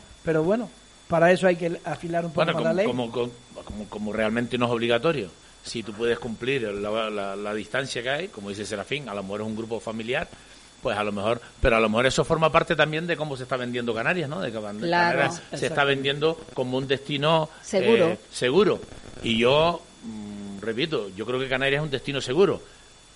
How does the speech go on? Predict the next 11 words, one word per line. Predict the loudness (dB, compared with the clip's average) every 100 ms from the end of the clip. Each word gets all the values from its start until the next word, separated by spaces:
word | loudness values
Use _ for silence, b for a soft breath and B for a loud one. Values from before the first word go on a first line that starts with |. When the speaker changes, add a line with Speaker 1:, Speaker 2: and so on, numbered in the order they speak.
| -8
Speaker 2:
Hay | -6
que | -4
controlar | -4 -2 0 0 0 -8 -14
las | -8 -6
entradas, | -6 -2 -2 0 -2
hay |
que | -4
controlar | -6 -4 -2
los | -2 -4
que | -4
vienen | 0 0 -2